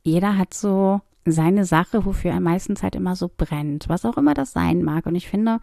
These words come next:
von diesen Menschen kann man immer unglaublich viel lernen. Ich hatte das ja in meinem früheren Podcast auch schon mal <laughs> irgendwo so angesprochen, immer mal wieder. Man sollte halt immer von ganz vielen Menschen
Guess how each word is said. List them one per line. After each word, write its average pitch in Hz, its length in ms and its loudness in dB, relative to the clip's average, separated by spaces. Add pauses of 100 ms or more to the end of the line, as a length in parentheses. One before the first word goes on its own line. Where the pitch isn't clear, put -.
von 190 140 4
diesen 190 180 0
Menschen 202 320 2
kann 202 140 -2
man 190 120 0
immer 180 280 0
unglaublich 226 480 2
viel 170 180 0
lernen. 175 240 2
Ich 175 100 -2
hatte 175 140 0
das 170 200 0
ja 160 80 -2
in 160 80 2
meinem 160 160 4
früheren 175 440 4
Podcast - 580 -2
auch - 100 -2
schon - 200 -6
mal 151 220 -2
<laughs> 165 40 2
irgendwo 165 320 6
so 160 120 0
angesprochen, 175 600 0
immer 170 120 4
mal 160 180 4
wieder. 175 360 0
Man 165 220 6
sollte 160 260 4
halt 208 160 2
immer 196 220 2
von 180 280 2
ganz 175 300 -2
vielen 185 180 2
Menschen - 580 2